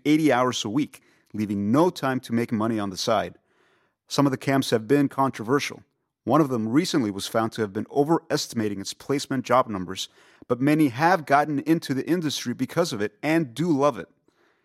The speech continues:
Full disclosure, I used to work at App Academy, but I have no investments there, and no one told me to talk about them.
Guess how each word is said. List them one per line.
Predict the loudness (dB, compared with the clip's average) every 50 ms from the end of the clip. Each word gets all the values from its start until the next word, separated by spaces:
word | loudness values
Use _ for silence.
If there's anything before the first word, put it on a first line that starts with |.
| _ _ _
Full | -4 4 6 6 6 6
disclosure, | 4 0 -8 -6 -4 -2 -2 -2 -2 -2 -4 -6 -6 _ _ _
I | 2 2 2
used | 2 2 -2 -2
to | -4
work | -4 -4 -2 -2 0
at | 0
App | 0 0 0
Academy, | -2 2 4 4 4 4 4 0 0
but | 0 0 -2
I | -2
have | -2 -4 -4 -2
no | 0 2 2 4
investments | 2 2 0 0 0 0 0 -4 -6 -6 -8 -8
there, | -4 -4 -2 -4 -4 -8 _ _ _ _ _ _ _
and | 0 2 2 2 2 2
no | 0 2 2
one | 2 2 0 -2
told | -2 -2 -2 0
me | 0 -2
to | -4 -6
talk | -4 -2 0 0 -2 -2
about | -8 -10 -10 -10
them. | -12 -16 -16 -16